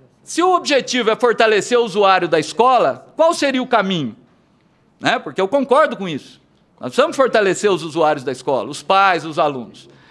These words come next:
Primeiro, nós temos que garantir um padrão básico de funcionamento. É a ideia do custo aluno qualidade inicial, né? Essa ideia nós já discutimos aqui um pouco no Senado,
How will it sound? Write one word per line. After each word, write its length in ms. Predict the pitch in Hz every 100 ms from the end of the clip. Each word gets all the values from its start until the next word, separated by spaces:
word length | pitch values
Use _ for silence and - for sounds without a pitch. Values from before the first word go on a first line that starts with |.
| -
Primeiro, 320 | 320 285 302
nós 180 | 320 277
temos 160 | 302 302
que 100 | 269
garantir 360 | 277 269 262
um 100 | 277
padrão 340 | 262 247 254 247
básico 380 | 214 233 233
de 100 | 220
funcionamento. 920 | 190 240 240 240 233 214 208 165 - - - - -
É 80 | 202
a 40 |
ideia 200 | 214 226
do 120 | 240 233
custo 320 | 262 - 226
aluno 260 | 220 233
qualidade 480 | 226 214 208 190 190
inicial, 640 | 214 226 269 214 247 269 - - - _
né? 260 | - 185 247
Essa 260 | 190 190 220
ideia 340 | 190 196 185
nós 200 | 180 190
já 100 | 208
discutimos 580 | 208 - 202 220 233 214
aqui 240 | 185 175 202
um 80 |
pouco 260 | 190 190 190
no 80 | 180
Senado, 640 | 196 170 190 226 247 262